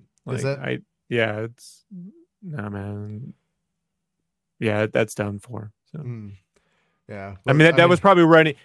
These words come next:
Speaker 2: I mean, if it was an Xbox P S three dev kits, dude, or P-, I don't, like, that's X N A. I, I just can't see any of that stuff working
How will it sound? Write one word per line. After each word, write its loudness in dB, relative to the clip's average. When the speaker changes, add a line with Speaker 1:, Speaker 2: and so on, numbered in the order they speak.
Speaker 2:
I 0
mean, 4
if 2
it -4
was 4
an -2
Xbox 0
P -6
S -8
three -8
dev -2
kits, -8
dude, -8
or -12
P-, -20
I -12
don't, -10
like, -8
that's -12
X -12
N -6
A. -8
I, -8
I -2
just -12
can't -4
see -10
any -8
of -6
that -6
stuff -10
working -14